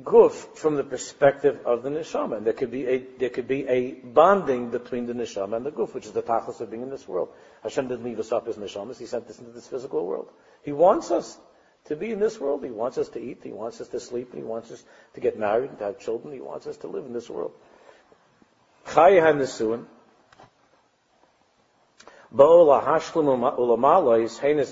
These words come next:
tzarchei haneshama v'heines tzarchei haguf. Hashem Yisborach made this funny thing called marriage in order, davke, to perfect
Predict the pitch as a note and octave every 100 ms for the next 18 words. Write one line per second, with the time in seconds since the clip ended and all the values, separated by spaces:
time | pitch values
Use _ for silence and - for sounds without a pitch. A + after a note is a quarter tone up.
0 | - C#3+ D3 C3 A#2+ G#2+ - A2 A#2 F3
1 | - - - - _ - A2+ C#3 C3+ -
2 | B2 A#2+ C3+ C#3 G#3 - - _ _ _
3 | _ - A#2 F3+ D3+ D3+ B2+ C3 C#3+ B2+
4 | - - _ _ C#3+ D#3 C#3+ C3+ C3+ -
5 | A2 G#2+ G2 G#2+ - - _ _ _ _
6 | _ _ _ _ _ - D3 F3 G3+ D#3+
7 | E3 - - - _ _ _ _ - D3+
8 | - - C#3 C3+ D3+ - C#3+ - A#3+ B2+
9 | - -